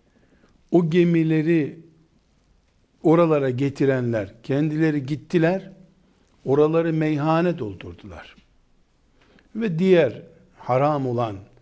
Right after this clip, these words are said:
e, şeylerle dolundu. Ve o toprakları o gün cihad ederek savunma durumunda olan İslam devleti de yok ortada. Şimdi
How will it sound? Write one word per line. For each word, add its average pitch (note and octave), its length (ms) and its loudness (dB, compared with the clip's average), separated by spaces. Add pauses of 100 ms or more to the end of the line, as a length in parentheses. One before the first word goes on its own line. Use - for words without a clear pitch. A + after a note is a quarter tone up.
(760)
e, G#2+ 420 -12
şeylerle A2 640 -4
dolundu. G#2+ 520 -8 (440)
Ve D3+ 80 6
o F3 200 2
toprakları C#3+ 760 -2 (600)
o D#3+ 160 0
gün D3+ 360 -2 (220)
cihad C#3+ 460 0
ederek D3 540 -2 (360)
savunma D3 760 -2
durumunda C#3 520 -2
olan C#3 420 -2 (100)
İslam C3+ 580 -2
devleti B2+ 500 0
de E3 60 4
yok B2+ 260 0
ortada. F2 500 -12 (1000)
Şimdi F3 640 -2